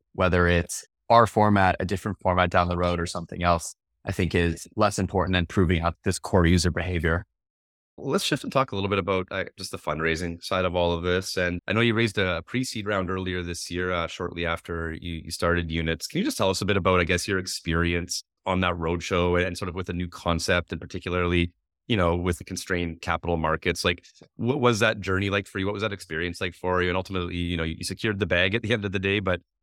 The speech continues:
Speaker 2: just give us a bit of a sense into sort of what that journey looked like.
Speaker 1: It's definitely a different time than what was happening in twenty twenty-one, twenty twenty-two.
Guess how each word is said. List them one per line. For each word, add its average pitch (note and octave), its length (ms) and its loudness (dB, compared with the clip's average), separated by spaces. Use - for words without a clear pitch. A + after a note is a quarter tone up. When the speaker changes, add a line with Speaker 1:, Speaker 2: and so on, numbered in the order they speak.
Speaker 2:
just C3 180 -12
give E3+ 60 -2
us D3 100 -4
a - 20 -8
bit D#3+ 100 0
of C3+ 60 0
a A2 60 2
sense F#2+ 260 0
into F#2+ 160 -8
sort F2+ 160 -6
of E2+ 60 -6
what F2 140 -6
that F2 160 -2
journey E2 260 -4
looked C#2+ 240 -10
like. C2+ 260 -8
Speaker 1:
It's G#2 140 -6
definitely C#3+ 320 2
a A2 40 2
different G#2 340 0
time F2+ 500 2
than F2+ 640 2
what G#2 140 2
was G2 100 2
happening F#2 360 2
in F2 60 0
twenty F2+ 260 0
twenty-one, F2 680 2
twenty - 240 -4
twenty-two. F2+ 640 4